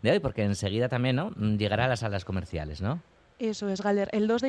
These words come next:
Speaker 2: diciem-, el dos de diciembre, perdón, llega a las salas comerciales. Antes, el próximo mes se presenta en Bilbao, que al final es la ciudad de Kepa. Entonces esto va a ser un momento importante también.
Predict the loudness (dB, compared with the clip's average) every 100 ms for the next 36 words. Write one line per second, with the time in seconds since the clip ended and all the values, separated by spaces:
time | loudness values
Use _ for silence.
0 | 0 -2 -2 -4 -2 0 2 2 2 0
1 | 0 0 0 0 0 0 0 0 2 2
2 | 2 2 0 0 -2 -2 -2 0 2 2
3 | 0 -4 -4 -2 -2 -2 -2 -4 -2 -2
4 | 0 -2 -2 -2 -2 -2 0 2 2 2
5 | 0 -4 -2 0 0 -2 -2 0 0 0
6 | -2 0 2 2 0 0 0 0 -2 -4
7 | -2 -4 -2 0 0 -2 -2 -2 -2 -2
8 | -2 -4 -4 -4 -4 -4 -4